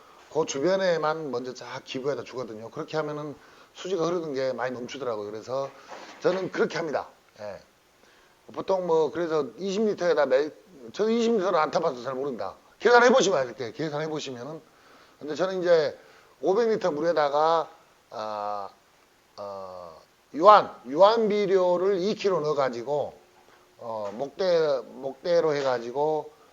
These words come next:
에스에스기로 뿌리는 게 아니고 목대로 해가지고 기부 밑에 그 나무 주변에 나무하고 뿌리 만나는 부분 거기입니다. 예, 그 부분에다가, 예, 뿌려주기 때문에,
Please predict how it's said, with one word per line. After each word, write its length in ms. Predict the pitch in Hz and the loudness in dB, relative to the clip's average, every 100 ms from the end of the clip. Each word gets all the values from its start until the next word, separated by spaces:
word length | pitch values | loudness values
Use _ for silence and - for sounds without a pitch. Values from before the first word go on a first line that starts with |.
| - | -8
에스에스기로 580 | 120 131 226 214 196 175 | -4 -2 -2 -2 -2 -2
뿌리는 260 | 208 226 | -2 -2
게 80 | 180 | 0
아니고 340 | 135 131 120 117 | 0 0 -4 -4
목대로 380 | 131 - 208 | -6 -2 0
해가지고 500 | 180 151 139 127 139 | 2 2 2 0 -4
기부 280 | 143 170 160 | -4 -4 -4
밑에 500 | 170 143 127 120 135 | -4 -6 -4 -2 -2
그 140 | 139 123 | -4 -8
나무 320 | 117 127 139 | -6 -6 -6
주변에 600 | 120 131 127 117 135 147 - _ _ - _ | -6 -4 -2 -4 -4 -6 -14 _ _ -20 _
나무하고 520 | 131 151 190 165 160 | 0 6 6 6 0
뿌리 260 | - 220 190 | -2 -2 -2
만나는 400 | 131 139 160 135 | -2 -4 -4 -6
부분 240 | 120 104 | -8 -10
거기입니다. 400 | 104 120 110 98 101 | -12 -10 -10 -10 -10
예, 140 | 90 | -14
그 140 | - 131 | -10 -8
부분에다가, 880 | 139 143 135 120 117 110 131 143 143 - _ _ _ | -8 -8 -6 -6 -6 -2 0 -2 -6 -18 _ _ _
예, 260 | 98 98 95 | -16 -14 -14
뿌려주기 320 | 127 170 143 120 | -10 -8 -8 -8
때문에, 500 | 123 110 131 120 | -8 -8 -8 -10